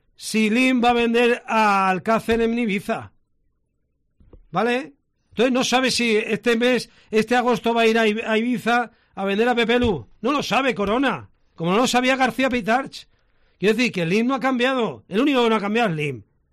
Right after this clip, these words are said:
Entonces, eh, a mí, todas estas reuniones, todas estas preguntas,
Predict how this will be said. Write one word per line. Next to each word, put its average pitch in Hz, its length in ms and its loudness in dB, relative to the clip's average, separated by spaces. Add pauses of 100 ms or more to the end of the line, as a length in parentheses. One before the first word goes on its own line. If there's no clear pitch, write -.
(680)
Entonces, 202 500 -2
eh, 165 300 -4 (220)
a 165 120 -6
mí, 240 360 0 (240)
todas 233 220 0
estas 226 200 0
reuniones, 208 580 0
todas 220 220 -4
estas 220 240 -2
preguntas, 196 640 -2